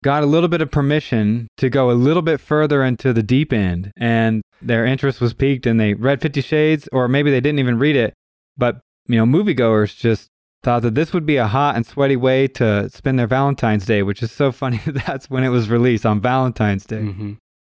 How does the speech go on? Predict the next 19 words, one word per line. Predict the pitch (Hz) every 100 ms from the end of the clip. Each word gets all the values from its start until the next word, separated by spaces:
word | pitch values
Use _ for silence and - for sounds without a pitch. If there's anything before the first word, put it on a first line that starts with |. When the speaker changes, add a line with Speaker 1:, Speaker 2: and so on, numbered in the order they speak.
| _
Speaker 2:
A | 107
hot | - 131 143
and | 131
sweaty | 120 - 123 123
way | 120 113
to | 104
spend | - - 104
Valentine's | 101 98 90 92 92 92
Day. | 92 92
And | 98
who's | 147 170
not | 165 160
looking | 170 139
for | 113 98
that, | 92 123 -
Speaker 1:
<laughs> | _ -
Speaker 2:
right? | 113 160 _ _ _ - 160 -
Speaker 1:
That's | 160 - - - 175 -
right. | 147